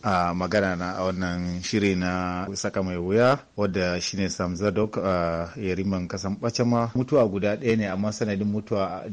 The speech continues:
yana zuwa ta kowane hanya. Muna faman mu ga ya za a yi mu kawo zaman lafiya, kuma zaman lafiya mai ɗorewa kamar yadda muka yi daɗi da shi a cikin wannan shiri na Saka mai wuya.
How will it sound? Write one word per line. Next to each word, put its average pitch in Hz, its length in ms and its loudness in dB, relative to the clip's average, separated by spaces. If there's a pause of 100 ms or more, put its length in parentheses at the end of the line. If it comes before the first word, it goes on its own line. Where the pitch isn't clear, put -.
(140)
yana 107 380 2
zuwa 98 260 0
ta 110 100 -2
kowane 107 380 2
hanya. 101 340 -2 (200)
Muna 127 280 8
faman 131 400 6
mu 113 100 4
ga 110 120 4
ya 104 320 6
za 117 200 4
a 113 80 2
yi 107 120 4
mu 104 100 0
kawo 104 460 0
zaman 104 320 0
lafiya, 107 420 0
kuma 101 220 -6
zaman 104 260 0
lafiya 107 380 2
mai 95 160 -4
ɗorewa 120 440 6
kamar 104 260 -2
yadda 101 160 -2
muka 101 220 -4
yi 104 380 -2 (220)
daɗi 110 280 6
da 95 100 4
shi 123 180 4
a 95 80 2
cikin - 240 0
wannan 107 240 4
shiri 98 240 0
na 95 100 0
Saka 104 240 -2
mai 90 160 -2
wuya. 120 400 4